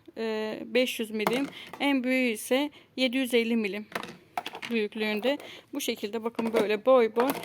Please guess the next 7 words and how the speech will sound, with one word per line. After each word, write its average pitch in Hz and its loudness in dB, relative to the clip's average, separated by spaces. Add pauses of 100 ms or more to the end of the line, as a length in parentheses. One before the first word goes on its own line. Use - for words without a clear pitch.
saklama 233 2
kapları 220 2
da 254 4
geliyor 214 2
arkadaşlar. 214 -4 (140)
Bilginiz 226 0
olsun. 202 -6